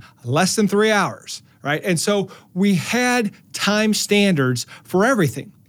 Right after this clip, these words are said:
Think about the range, the pop-up targets on the range, right? It was, "I'm up, he sees me, I'm down," right? And so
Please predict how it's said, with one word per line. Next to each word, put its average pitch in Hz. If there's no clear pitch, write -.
Think 254
about 262
the 214
range, 190
the 151
pop-up 220
targets 196
on 160
the 165
range, 160
right? 175
It 156
was, 156
"I'm 160
up, 285
he 214
sees 247
me, 233
I'm 190
down," 170
right? 151
And 160
so 165